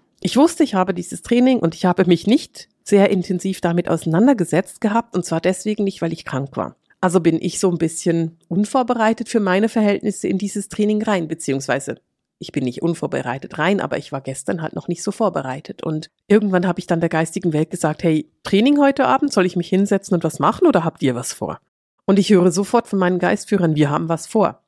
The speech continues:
Dann habe ich gesagt, „Okay, wann seid ihr denn soweit?“ Und dann sagen sie mir, „Na ja, ich sag's dir einfach.“ Und ich so, „Okay, gut.“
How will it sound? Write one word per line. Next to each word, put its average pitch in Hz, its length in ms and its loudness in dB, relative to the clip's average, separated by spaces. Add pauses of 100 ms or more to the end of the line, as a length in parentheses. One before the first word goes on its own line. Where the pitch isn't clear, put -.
Dann 175 80 -2
habe 160 100 -2
ich 160 80 -12
gesagt, 147 300 -4
„Okay, 269 360 0
wann 180 180 2
seid 151 220 0
ihr 175 60 0
denn 160 160 -2
soweit?“ 151 480 -6
Und 165 80 -4
dann 175 140 0
sagen 160 240 -2
sie 175 100 -4
mir, 151 140 -2
„Na 160 120 -2
ja, 160 140 0
ich 160 140 -6
sag's - 260 -10
dir - 140 -6
einfach.“ - 360 -14
Und 139 140 -10
ich 123 140 -10
so, - 140 -8
„Okay, 320 360 2 (140)
gut.“ 208 300 -2